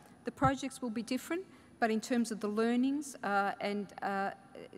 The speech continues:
in terms of facilitating a, a quicker uptake and delivery of those types of projects,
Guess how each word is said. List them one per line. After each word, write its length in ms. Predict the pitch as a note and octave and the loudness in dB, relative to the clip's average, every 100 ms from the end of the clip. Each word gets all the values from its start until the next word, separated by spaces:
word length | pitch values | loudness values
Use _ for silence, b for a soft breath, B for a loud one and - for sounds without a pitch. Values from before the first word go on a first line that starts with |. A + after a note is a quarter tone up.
| A#2 | -8
in 160 | A3 | -6
terms 280 | F#3+ A3+ G3+ | -4 -4 -4
of 80 | G3+ | -6
facilitating 960 | G#3 - B3+ A#3+ A#3 A#3 G#3+ A3 A#3 A#3 B B | -6 -2 0 0 0 0 0 0 -4 -6 B B
a, 140 | - G#3 | -4 -4
a 60 | A#3 | -4
quicker 480 | - C4 - A3 - | -4 -2 2 2 2
uptake 480 | A3+ - - A3 G#3+ | 0 -2 0 0 2
and 120 | G3+ | -2
delivery 440 | F#3+ G3+ A3+ A3+ G#3 | 0 0 0 2 0
of 140 | F#3+ B B - | 0 B B 2
those 240 | B3 B3 | 4 4
types 300 | - A#3 - | 2 2 0
of 100 | G3+ | -4
projects, 540 | A3 G#3+ G3 G#3 - | 0 2 0 -4 -6